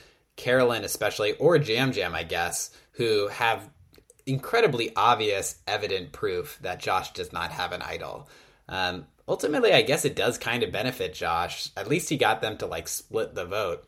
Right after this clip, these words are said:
in targeting him by th-, by making people think that he had an idol. But, but yeah, I mean, you said it last episode. Josh was aging like milk, and, and he expired this episode, and <laughs> it was not pretty.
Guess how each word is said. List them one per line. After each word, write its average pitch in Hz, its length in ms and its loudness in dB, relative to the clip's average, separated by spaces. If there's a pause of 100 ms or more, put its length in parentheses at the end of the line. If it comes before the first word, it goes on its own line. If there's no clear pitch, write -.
in 95 180 -12
targeting 85 460 -6
him 85 380 -10 (880)
by 87 160 0
th-, - 440 -16
by 101 160 0
making 110 360 -2
people 90 280 -6
think 92 280 -8
that 85 120 -6
he 95 120 -10
had 87 180 -6
an 85 80 -8
idol. 80 480 -6
But, 82 260 -8 (440)
but 107 180 2
yeah, 85 240 2
I 80 160 0
mean, 127 320 0 (240)
you 170 140 2
said 170 200 6
it 131 80 8
last 117 300 4
episode. 110 540 0 (260)
Josh 139 380 6
was 117 180 0
aging 107 320 -4
like 98 220 -4
milk, 98 360 -4
and, 90 360 -10
and 104 120 -10
he 135 180 2
expired 90 580 -2
this 98 140 -2
episode, 95 600 -4
and 95 200 -10 (360)
<laughs> - 200 -14
it - 100 8
was 160 180 8
not 113 300 4
pretty. 95 240 0